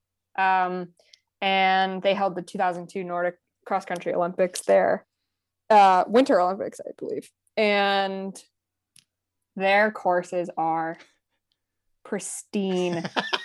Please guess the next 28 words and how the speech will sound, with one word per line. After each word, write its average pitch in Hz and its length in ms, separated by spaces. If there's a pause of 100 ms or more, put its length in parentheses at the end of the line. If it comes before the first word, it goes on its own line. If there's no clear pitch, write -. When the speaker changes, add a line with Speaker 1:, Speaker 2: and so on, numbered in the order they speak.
Speaker 1:
I 214 120
mean, 226 360
<laughs> - 60
it 277 440 (260)
Speaker 2:
You 294 160
look 330 80
Speaker 1:
is - 60
Speaker 2:
like 285 120
you're 233 140
about 196 240
ready 190 160
to 180 80
Speaker 1:
so - 60
Speaker 2:
cry. 180 520 (340)
Speaker 1:
Oh 262 140
my 254 140
God. 226 320
Speaker 2:
<laughs> - 40
Speaker 1:
It 240 120
is 247 480
so 269 500
much 233 460
fun 185 300
to 180 100
ski 175 240
there. - 300
It 247 140
is 247 220